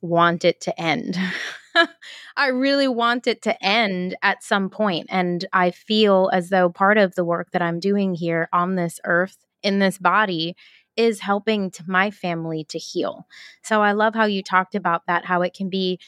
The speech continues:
seven generations back and seven generations forward, because it, it really truly puts a stamp on it where it's like, it's not just me that I'm healing, I'm healing others and I'm healing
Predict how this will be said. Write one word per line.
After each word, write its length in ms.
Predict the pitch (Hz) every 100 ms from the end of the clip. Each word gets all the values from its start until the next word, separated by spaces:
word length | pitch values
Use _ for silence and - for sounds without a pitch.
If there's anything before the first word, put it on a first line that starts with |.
| _
seven 320 | - 233 233 226
generations 600 | 202 196 190 - 185 180
back 360 | 180 180 -
and 120 | 175
seven 300 | 165 185 175
generations 640 | 175 175 170 170 - 175 -
forward, 400 | 220 226 190 175
because 300 | 170 196 208
it, 160 | 196 _ - - 233
it 160 | 214
really 320 | 220 262 294
truly 440 | 240 - 240 240 220
puts 520 | - 226 214 - - -
a 300 | 202 185 180
stamp 520 | - - 202 220 214
on 280 | - 170 156
it 140 | - -
where 220 | 190 185
it's 180 | 185 -
like, 240 | 190 180
it's 180 | 190 -
not 260 | 214 240 -
just 300 | 226 202 196
me 280 | 208 254
that 140 | 196 180
I'm 180 | 175 180
healing, 500 | 277 294 220 175 170
I'm 180 | 190 180
healing 380 | 180 220 208 185
others 460 | 180 196 247 277 226
and 100 | 202
I'm 200 | 185 185
healing 580 | - 247 233 185 180